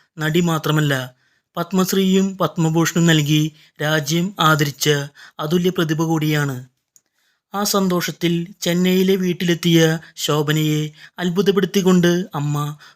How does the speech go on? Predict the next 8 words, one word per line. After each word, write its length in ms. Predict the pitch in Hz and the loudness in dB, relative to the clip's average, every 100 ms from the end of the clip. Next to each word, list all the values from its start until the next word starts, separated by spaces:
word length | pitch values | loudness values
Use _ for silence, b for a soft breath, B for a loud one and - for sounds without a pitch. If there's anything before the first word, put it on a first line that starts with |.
| - | -12
ഒരു 100 | 190 | -10
സ്പെഷ്യൽ 480 | - - 180 - 196 | -8 -4 -2 -2 -2
സ്വീകരണം 600 | 196 170 160 165 175 170 | -2 0 0 0 0 0
ഒരുക്കിയിരുന്നു. 640 | 156 - 160 156 151 135 135 - _ _ _ _ | -2 -2 0 2 2 0 -6 -14 _ _ _ _
ആനന്ദം 500 | 185 190 202 202 202 202 | -4 0 0 2 2 0
ചന്ദ്രകുമാർ 580 | 202 190 185 185 190 190 | 0 0 0 0 2 2
എന്നാണ് 380 | 175 170 165 170 165 B - | 2 2 2 0 -4 B -8
ശോഭനയുടെ 680 | 170 160 156 175 170 165 | -4 -2 0 0 0 0